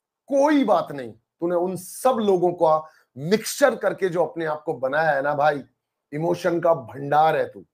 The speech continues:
पता है एक रियल पर्सनैलिटी क्या होती है? जब रोना आ रहा है, तब रोना आ रहा है, जब हंसी आ रही है, तब हंसी आ रही है,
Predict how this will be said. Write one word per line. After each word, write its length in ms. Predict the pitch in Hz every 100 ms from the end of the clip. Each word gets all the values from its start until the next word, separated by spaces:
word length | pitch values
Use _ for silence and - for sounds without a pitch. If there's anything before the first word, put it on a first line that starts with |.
| _ _ _ _ _ _ _ _
पता 140 | 208 277
है 100 | 247
एक 140 | 165
रियल 360 | 160 202 233 226
पर्सनैलिटी 640 | - 170 190 196 185 196
क्या 160 | 170 170
होती 260 | 151 143
है? 140 | 135 127
जब 160 | 175
रोना 260 | 196 220 233
आ 180 | 196 220
रहा 100 | 240
है, 60 |
तब 200 | 233 226
रोना 240 | 196 208 226
आ 200 | 185 190
रहा 200 | 214 175
है, 420 | 190 196 135 - _ _ _ _ _
जब 140 | 185 165
हंसी 260 | 165 240
आ 100 | 208
रही 120 | 202
है, 60 | 220
तब 180 | 220 180
हंसी 260 | 175 220
आ 140 | 202 170
रही 160 | 214
है, 500 | 180 208 185 131 -